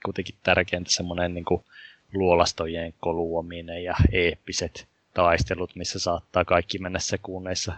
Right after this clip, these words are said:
ihan kaaokseksi. Ja muistelen, että kaikki muutkin, kenen kanssa mä oon pelaillut näitä, niin oli aika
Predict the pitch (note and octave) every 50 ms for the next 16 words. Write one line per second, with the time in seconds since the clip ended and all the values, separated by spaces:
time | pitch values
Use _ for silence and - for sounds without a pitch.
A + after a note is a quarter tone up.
0 | - - - F2 F#2+ F#2+ F2+ - G2 G2 F#2+ F#2 F2 F2 F2 - - G2 - -
1 | - F#2+ F#2 - _ - - - - - - - - - - - _ _ _ _
2 | F#2+ F#2+ G#2 - - - G2 G#2 G#2+ G#2 - A2 - A2 G2+ - A#2 G#2+ G#2+ G2
3 | G2 F#2+ - - F2+ - - G2 F#2 F#2 - G#2+ - - G2+ G2+ G2+ G2+ G2+ G2
4 | G2 G2+ G2 F#2+ F#2+ F#2 F2+ F2+ F#2 F#2 F#2 F2+ F#2 F#2 - F#2 F#2 F#2+ F#2+ F#2
5 | F2 F2+ F#2+ F#2 G2+ G#2+ B2+ A2+ G#2+